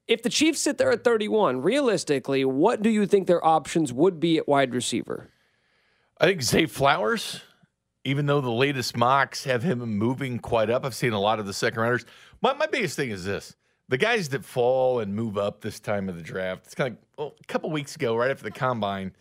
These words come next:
Speaker 2: you said they're second rounders. Then how, how'd they magically become first rounders when they haven't done anything?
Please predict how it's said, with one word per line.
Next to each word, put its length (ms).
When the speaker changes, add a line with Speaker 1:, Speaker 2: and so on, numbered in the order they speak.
Speaker 2:
you 100
said 180
they're 80
second 300
rounders. 520
Then 100
how, 100
how'd 260
they 80
magically 540
become 280
first 320
rounders 420
when 80
they 80
haven't 160
done 120
anything? 340